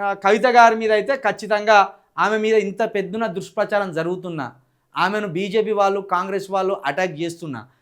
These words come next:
మరి కేటీఆర్ గారు ఎప్పుడు ఒక మాట ఖండిస్తలేరు, లేకపోతే మిగతా బీఆర్ఎస్లో ఉన్న లీడర్లు కూడా ఎవ్వరు కూడా ఒక మాట ఖండిస్తలేరు. ఒక లేడీని అనరాని మాటలు అంటాను నేను. ఒక లేడీని అనరాని మాటలు అంటాను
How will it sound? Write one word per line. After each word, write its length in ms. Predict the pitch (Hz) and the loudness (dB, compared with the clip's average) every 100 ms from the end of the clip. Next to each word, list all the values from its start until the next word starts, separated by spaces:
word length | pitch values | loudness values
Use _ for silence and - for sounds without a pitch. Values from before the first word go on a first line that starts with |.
| _ | _
మరి 140 | 196 190 | -4 -2
కేటీఆర్ 580 | 196 208 220 226 220 | 4 4 6 6 6
గారు 220 | 214 214 214 | 6 4 4
ఎప్పుడు 240 | 214 214 | 0 -4
ఒక 300 | 214 220 185 | -2 -4 -2
మాట 200 | 190 196 | -2 -2
ఖండిస్తలేరు, 760 | 196 196 196 196 196 208 269 - _ _ - | -4 -4 -4 -4 -4 -4 -4 -10 _ _ 2
లేకపోతే 720 | 277 285 220 240 247 226 220 | 2 4 2 2 4 2 0
మిగతా 560 | 196 220 226 240 214 208 | -4 -4 2 6 6 4
బీఆర్ఎస్లో 520 | 156 208 214 208 208 202 | 2 4 4 2 -4 -6
ఉన్న 120 | 190 | 0
లీడర్లు 340 | 190 185 175 | 0 2 0
కూడా 300 | 170 254 302 - _ 180 | 4 4 4 -6 _ 2
ఎవ్వరు 320 | 202 208 185 | 4 4 2
కూడా 260 | 180 262 | 4 4
ఒక 160 | 220 190 | 4 0
మాట 240 | 175 160 | 0 0
ఖండిస్తలేరు. 680 | 160 170 147 123 123 110 104 _ _ - | 0 -4 -6 -8 -12 -14 -18 _ _ -10
ఒక 140 | - | 0
లేడీని 680 | 196 190 208 262 269 262 262 | 0 4 6 6 4 -2 -4
అనరాని 480 | 185 214 220 220 214 | -2 2 4 2 0
మాటలు 380 | 190 185 220 | -2 -2 0
అంటాను 340 | 190 151 143 117 | -2 -4 -10 -10
నేను. 260 | 104 92 92 _ _ _ _ _ _ _ _ _ _ _ _ | -16 -20 _ _ _ _ _ _ _ _ _ _ _ _ _
ఒక 100 | 139 | -4
లేడీని 600 | 165 165 208 214 214 302 _ _ - | 0 2 2 0 -2 -6 _ _ -2
అనరాని 420 | 180 226 285 311 | 4 8 8 8
మాటలు 280 | 277 220 233 | 4 2 2
అంటాను 380 | 202 165 135 | 0 -2 -4